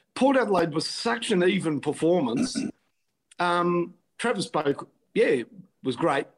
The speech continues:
The other players, yeah, there are some apologies. I thought Bonner was good. A, a player that doesn't, probably in their bottom six, doesn't get a lot of credit. Uh, Lysette continues to do well around the ground.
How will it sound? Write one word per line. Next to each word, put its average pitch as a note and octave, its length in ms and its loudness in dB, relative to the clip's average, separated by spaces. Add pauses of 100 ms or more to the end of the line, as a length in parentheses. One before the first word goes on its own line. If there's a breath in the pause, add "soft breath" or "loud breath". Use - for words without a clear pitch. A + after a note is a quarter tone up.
(880 soft breath)
The F3+ 180 -4
other G#3 160 2
players, F#3+ 440 2
yeah, A3+ 80 6
there A3 180 4
are A3 140 0
some G#3+ 180 -4
apologies. D3 640 -4
I - 80 0
thought F#3 260 2
Bonner G#3+ 400 2
was F3+ 160 0
good. A#3 360 -2 (1080 soft breath)
A, D#3+ 320 2 (400)
a E3+ 80 -2
player D#3+ 400 2
that C#3 180 -2
doesn't, D3+ 400 0 (240)
probably D3+ 480 0 (340)
in E3 120 0
their C#3 120 4
bottom C#3 280 0
six, A3+ 260 -4
doesn't C#3+ 380 0
get C#3 260 -2
a D3 80 -2
lot C3+ 200 2
of C3+ 80 -4
credit. F3+ 360 0 (800 soft breath)
Uh, A#2+ 180 -2
Lysette D3+ 640 0
continues D3+ 720 -2
to B2+ 320 2 (540 loud breath)
do D#3+ 160 4
well D3 240 2
around C#3+ 320 2
the A#2 80 -6
ground. C3+ 540 -2